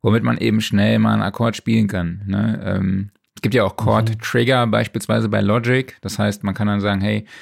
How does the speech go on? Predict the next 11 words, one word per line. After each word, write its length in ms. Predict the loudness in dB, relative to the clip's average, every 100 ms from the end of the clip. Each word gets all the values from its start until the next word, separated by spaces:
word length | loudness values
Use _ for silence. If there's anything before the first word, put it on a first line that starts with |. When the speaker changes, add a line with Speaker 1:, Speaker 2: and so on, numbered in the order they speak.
| -20 -20 _ _ _
Speaker 1:
ich 320 | -6 -6 -10 _ _ -4
drücke 580 | -2 2 4 4 2 -2
den 180 | 0 0
Grundton 460 | 0 -2 -2 -2
C 400 | -2 0 2 2
und 280 | 2 0 0
er 120 | -2
spielt 280 | -4 -2 -2
dir 160 | 0 -2
automatisch 640 | -2 0 0 0 -4 -4
einen 380 | -2 -2 -4